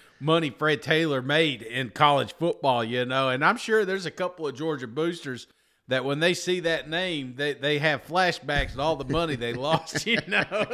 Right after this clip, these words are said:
So you talk about heating up that rivalry, man. You talk about paying a man just to go to another school and whoop you. So, uh, no, that, that,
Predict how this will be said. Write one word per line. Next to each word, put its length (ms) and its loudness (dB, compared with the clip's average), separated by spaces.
So 220 -14
you 160 2
talk 300 8
about 320 8
heating 260 4
up 200 4
that 200 4
rivalry, 640 6
man. 400 -2
You 140 -6
talk 260 2
about 240 2
paying 240 4
a 60 -2
man 320 0
just 200 -6
to 60 -12
go 160 2
to 160 2
another 360 0
school 440 -2
and 160 -2
whoop 240 -4
you. 160 -6
So, 360 -4
uh, 560 6
no, 240 10
that, 320 6
that, 320 6